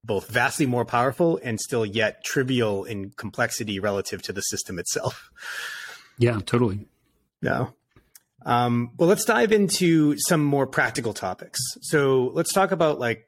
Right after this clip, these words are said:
Speaker 1: all right, so a lot of our listeners, we're the Gravel Ride podcast, right? So thinking about that particular experience,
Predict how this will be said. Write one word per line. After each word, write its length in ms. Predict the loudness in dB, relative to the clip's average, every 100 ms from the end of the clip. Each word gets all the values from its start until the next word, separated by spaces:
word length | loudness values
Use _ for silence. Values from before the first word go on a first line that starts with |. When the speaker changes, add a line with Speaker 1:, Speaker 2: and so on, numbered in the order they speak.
| -2
Speaker 1:
all 80 | 0
right, 140 | 0
so 260 | -2 -2 0
a 40 |
lot 160 | 2 4
of 80 | 4
our 220 | 4 2
listeners, 600 | 0 -2 -2 -2 -4 -6
we're 260 | -6 -4 -2
the 80 |
Gravel 280 | 0 0 0
Ride 260 | 0 -2 -4
podcast, 600 | -8 -6 -4 -4 -4 -10 _ -2
right? 220 | 0 -2 _ -6
So 380 | -2 0 -2 -6 _
thinking 240 | -2 0 0
about 220 | 0 0
that 180 | -2 -2
particular 420 | -10 -8 -6 -6
experience, 760 | -4 -6 -6 -8 -10 -6 -6